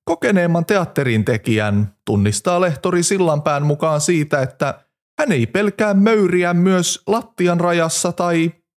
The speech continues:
joskus jopa ilmaan loikkien. Keräsin muutamia anonyymejä kommentteja teatteri-ilmaisun opiskelijoilta siitä, mistä he eniten aineessa pitävät.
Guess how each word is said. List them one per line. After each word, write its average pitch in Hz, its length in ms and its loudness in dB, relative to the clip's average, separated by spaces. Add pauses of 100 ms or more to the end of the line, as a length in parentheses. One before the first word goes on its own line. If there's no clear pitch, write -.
(220)
joskus - 460 -6
jopa 147 400 -2
ilmaan 180 500 0
loikkien. - 640 -6 (840)
Keräsin 165 480 2
muutamia 190 600 2
anonyymejä 185 680 2
kommentteja 123 840 0
teatteri-ilmaisun 185 1080 0
opiskelijoilta 170 840 0
siitä, 175 600 -2 (340)
mistä 247 280 -2
he 165 220 2
eniten 123 640 0
aineessa 101 720 0
pitävät. - 600 -8